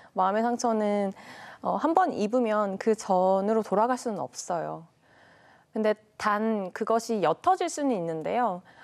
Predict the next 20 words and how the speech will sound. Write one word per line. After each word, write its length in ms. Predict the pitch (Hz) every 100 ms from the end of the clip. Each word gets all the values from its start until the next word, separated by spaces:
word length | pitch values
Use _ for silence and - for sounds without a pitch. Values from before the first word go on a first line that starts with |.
| - -
뭔가 640 | 185 185 185 175 170 -
몸을 320 | 185 247 339
쓰는 380 | 339 269 233 190
일이나, 480 | 175 180 156 175 269 _ _ - -
어, 120 | - -
이전에 360 | 185 233 226
내가 200 | 190 175
해보지 360 | 202 285 349 277
않았던 680 | 185 202 - 208 202 196 196
것을 280 | 190 -
도전해보는 840 | 196 185 214 240 226 196 185 175 165
것. 180 | 156 -
그래서 320 | - 190 190 180
이제 320 | 165 165 160
나, 340 | 156 160 170 -
내 260 | 165 180
스스로, 480 | 190 254 - 247 320
'아, 160 | - 202
인생이 960 | 202 214 226 277 269 262 254 247 254 262
조금 840 | 240 208 208 208 208 202 190 -